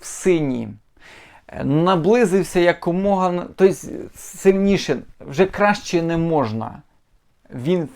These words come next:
втілився, став ще сином людським, син Божий, і помер за нас. Ми знаємо, що таке фізична смерть,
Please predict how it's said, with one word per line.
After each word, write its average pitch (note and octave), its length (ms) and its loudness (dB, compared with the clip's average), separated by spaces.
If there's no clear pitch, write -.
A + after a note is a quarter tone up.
втілився, E3+ 840 2
став F#3 600 2
ще - 640 0
сином E3+ 640 2
людським, C#3+ 640 0
син F3 380 0
Божий, B2 420 0
і D#3+ 440 0
помер E3 540 4
за A2+ 200 -2
нас. A2 480 -4
Ми G#3+ 580 2
знаємо, F3+ 480 0
що - 180 -6
таке D#3+ 220 -4
фізична C#3 540 -4
смерть, A#2 520 -8